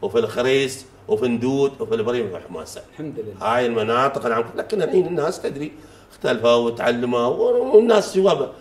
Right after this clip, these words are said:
Speaker 1: هم، هو الدان نفس الأغاني والنواحي، لكن نحن داننا يفرق.
Speaker 2: إيه.
Speaker 1: داننا نحن صف، قلت لك، حريم، وفي المزاور.
Speaker 2: نعم.
Speaker 1: يزاور عند الحريم. لكن
Speaker 2: الريايل ما يزاورون.
Speaker 1: لا، ما يزاورون الريايل.
Speaker 2: آه، منقود.
Speaker 1: لكن مش منقود، لكن نحن الحريم.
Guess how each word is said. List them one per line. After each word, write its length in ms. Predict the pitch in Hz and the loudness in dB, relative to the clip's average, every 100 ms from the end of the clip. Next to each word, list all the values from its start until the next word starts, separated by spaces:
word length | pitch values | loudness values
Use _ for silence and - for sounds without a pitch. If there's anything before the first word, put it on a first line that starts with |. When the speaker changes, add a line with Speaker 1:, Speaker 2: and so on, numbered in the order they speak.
| - - | -20 0
Speaker 1:
هم، 200 | 139 175 | 2 4
هو 240 | - 175 226 | 2 4 4
الدان 300 | 160 233 226 | 8 8 10
نفس 300 | 226 - 170 | 8 4 2
الأغاني 540 | 147 139 135 127 139 - - - - - | 4 6 6 4 2 -4 -16 -20 -14 -4
والنواحي، 680 | 131 139 139 143 139 117 | 0 2 6 6 6 0
لكن 380 | 120 135 - 139 | 0 0 2 0
نحن 300 | 165 147 120 | 0 -2 2
داننا 320 | 151 185 180 | 4 4 4
يفرق. 340 | 170 - 104 - - - - - 147 | 0 -2 -6 -8 -20 -20 -20 -10 -2
Speaker 2:
إيه. 160 | 147 | 0
Speaker 1:
داننا 340 | 120 151 143 120 | 4 4 4 0
نحن 220 | - 123 | 0 -2
صف، 280 | - 151 - | 2 2 2
قلت 200 | 135 117 | -6 -6
لك، 120 | - | -8
حريم، 400 | - 120 165 190 | -6 0 4 4
وفي 220 | 127 127 143 | 2 -2 -2
المزاور. 540 | 131 110 135 120 92 - - - - | -2 2 4 2 0 -8 -20 -20 -20
Speaker 2:
نعم. 80 | 123 | -14
Speaker 1:
يزاور 380 | 113 127 123 120 | -6 2 2 2
عند 120 | 117 | -2
الحريم. 420 | 104 107 117 104 - - - - - | -6 -8 -8 -8 -12 -20 -20 -20 -10
لكن 340 | 381 - 349 359 | -10 -10 -12 -8
Speaker 2:
الريايل 420 | - - 180 196 190 | 0 2 4 4 2
ما 100 | 220 | 0
يزاورون. 340 | 151 143 120 | 4 4 4
Speaker 1:
لا، 220 | 120 107 | 2 2
ما 160 | 113 120 | 2 -2
يزاورون 420 | 95 98 92 92 | -2 -4 -4 -6
الريايل. 380 | 92 92 87 104 | -6 -6 -6 -8
Speaker 2:
آه، 60 | |
منقود. 500 | 113 139 160 160 131 | -6 -4 -2 -2 0
Speaker 1:
لكن 480 | 127 147 - 160 156 | 4 2 2 -4 -2
مش 260 | 196 359 220 | -2 -2 2
منقود، 380 | 180 151 214 - | 2 2 -2 0
لكن 320 | 226 - 226 | -2 -2 0
نحن 160 | 160 | 0
الحريم. 540 | 156 143 160 185 120 | 0 -2 0 0 -2